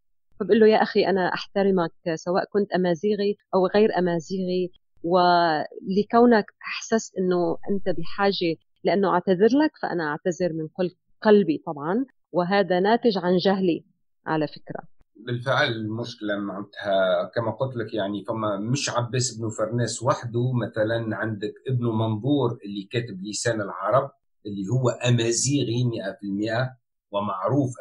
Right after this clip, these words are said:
Speaker 2: أمازيغي، وكثير جدًا مما ينسب للعرب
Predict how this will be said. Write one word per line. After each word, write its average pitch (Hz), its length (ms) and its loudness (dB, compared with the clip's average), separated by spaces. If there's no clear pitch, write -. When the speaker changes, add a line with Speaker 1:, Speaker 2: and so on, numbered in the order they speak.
Speaker 2:
أمازيغي، 107 760 -2
وكثير 127 840 0
جدًا 113 480 0
مما 110 380 -2
ينسب 123 540 2
للعرب 104 580 -2